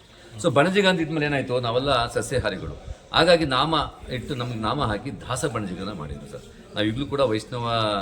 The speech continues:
ಮತನೇ ಫಾಲೋ ಮಾಡ್ತೀವಿ. ನಾವು ಸಸ್ಯಾಹಾರಿ ಬಣಜಿಗರು ಕೂಡ. ನಮ್ಮದು ಬಹಳ ಕಡಿಮೆ ಜನಸಂಖ್ಯೆ ಸರ್, ಮಿನಿಮಮ್ ಇಲ್ಲ ಒಂದು ಮೂರ್ನ-, ಒಂದು, ಒಂದು ಲಕ್ಷ ಜನಸಂಖ್ಯೆ ಇರ್ಬೋದು ಅಷ್ಟೇ ಇಡೀ ಕರ್ನಾಟಕದಲ್ಲಿ.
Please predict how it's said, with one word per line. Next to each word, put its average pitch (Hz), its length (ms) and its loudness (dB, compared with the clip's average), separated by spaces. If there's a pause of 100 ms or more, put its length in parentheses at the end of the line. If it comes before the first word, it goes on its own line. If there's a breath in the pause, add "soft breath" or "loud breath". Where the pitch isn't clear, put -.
(240)
ಮತನೇ 117 320 -4 (200)
ಫಾಲೋ 107 200 0
ಮಾಡ್ತೀವಿ. 110 480 -8 (180)
ನಾವು 165 220 -8
ಸಸ್ಯಾಹಾರಿ 113 800 -2
ಬಣಜಿಗರು 95 480 -6
ಕೂಡ. 98 180 -8 (500 loud breath)
ನಮ್ಮದು 139 280 0
ಬಹಳ 113 360 2
ಕಡಿಮೆ 127 320 0
ಜನಸಂಖ್ಯೆ 110 460 -4
ಸರ್, 95 180 -4
ಮಿನಿಮಮ್ 113 360 -4
ಇಲ್ಲ 110 120 -2
ಒಂದು 104 640 -2
ಮೂರ್ನ-, 117 380 -4
ಒಂದು, 117 220 -4
ಒಂದು 123 180 -4
ಲಕ್ಷ 117 180 -2
ಜನಸಂಖ್ಯೆ 117 420 -4
ಇರ್ಬೋದು 101 240 -4
ಅಷ್ಟೇ - 340 -10 (260 loud breath)
ಇಡೀ 135 180 4
ಕರ್ನಾಟಕದಲ್ಲಿ. 120 680 0